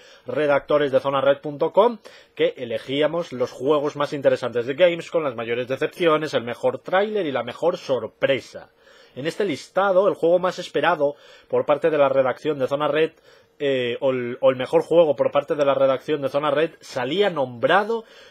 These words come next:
Star Wars Battlefront, que sin duda es un título, pues yo creo que todos tenemos en mente, al menos todos los fans de Star Wars tenemos en mente de cara a los próximos meses. Y como mayor sorpresa salía Scalebound.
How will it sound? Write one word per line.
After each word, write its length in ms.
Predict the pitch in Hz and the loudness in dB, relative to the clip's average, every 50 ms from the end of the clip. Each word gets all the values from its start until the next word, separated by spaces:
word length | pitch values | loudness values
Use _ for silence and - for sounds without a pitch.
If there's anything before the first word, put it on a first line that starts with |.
| _ - | _ -12
Star 260 | 127 - - 156 151 | -12 -4 -4 -2 -2
Wars 380 | 139 156 175 165 143 - 123 120 | 0 0 0 0 -2 -6 -6 -6
Battlefront, 640 | 131 156 170 165 117 107 - 110 98 87 87 - | -4 -4 -4 -6 -10 -12 -12 -14 -16 -16 -14 -12
que 80 | - 123 | -12 -10
sin 300 | - 131 131 127 127 120 | -8 -8 -10 -10 -6 -4
duda 360 | 147 151 147 147 151 151 147 | -4 -2 2 4 6 6 6
es 140 | 139 - - | 4 2 -4
un 160 | 139 135 123 | -10 -10 -8
título, 480 | - 143 135 - 160 160 170 160 135 | -8 -10 -6 -4 -2 2 2 2 2
pues 160 | 110 123 117 120 | 0 -2 -4 -4
yo 100 | 131 120 | -4 -4
creo 140 | 139 143 | -2 -2
que 120 | - 143 135 | -2 -4 -4
todos 300 | - 143 139 143 139 - | -4 -4 -4 -4 -4 -2
tenemos 360 | 139 131 143 143 147 - - | -2 -2 -2 -2 -4 -2 -2
en 180 | 131 120 117 117 | -2 -2 -2 -4
mente, 460 | 131 147 147 139 131 - 156 147 - - - - - - - | -6 -6 -6 -8 -6 -4 -4 -4 -6 -10 -20 -20 -20 -14 -4
al 140 | 120 127 131 | -4 -4 -2
menos 280 | 147 160 156 139 - - | -2 -2 -2 -2 -4 -4
todos 220 | 151 151 170 160 | 0 2 4 4
los 120 | 147 - | 2 2
fans 440 | - 135 147 165 170 156 135 117 110 | 0 0 -2 -2 -2 -4 -8 -8 -4
de 100 | 131 147 | -4 -4
Star 220 | 139 - 143 135 127 | -2 0 0 0 2
Wars 320 | 123 139 147 151 - - | 2 2 0 0 -2 -4
tenemos 320 | 127 123 135 135 131 - | -2 -2 -2 -2 -2 -4
en 120 | 135 123 123 | -4 -4 -2
mente 320 | 131 135 139 135 156 147 | -4 -6 -6 -4 -4 -2
de 120 | 135 120 - | -2 -2 0
cara 180 | 135 135 139 | 0 0 2
a 60 | 131 | 2
los 140 | 120 117 - | 0 -2 -6
próximos 640 | - - 127 117 - - 123 110 101 98 - - 120 | -6 -4 -4 -4 -4 -6 -14 -14 -14 -14 -16 -8 -2
meses. 520 | 156 185 170 - - 92 82 - - _ _ - - - - - - - | 0 0 0 0 -6 -14 -16 -16 -20 _ _ -20 -20 -20 -20 -20 -12 -8
Y 80 | 147 - | 2 2
como 180 | 180 175 175 | 4 4 4
mayor 300 | 170 165 160 175 202 196 | 2 2 4 4 2 2
sorpresa 460 | - 214 190 - - 175 170 - 190 | 2 0 0 4 4 4 6 4 2
salía 280 | - 175 143 139 139 131 | 0 0 -2 0 0 -2
Scalebound. 640 | - - - 143 127 123 107 90 85 80 78 73 | -2 -4 -2 -2 -2 -2 -2 -8 -14 -16 -18 -20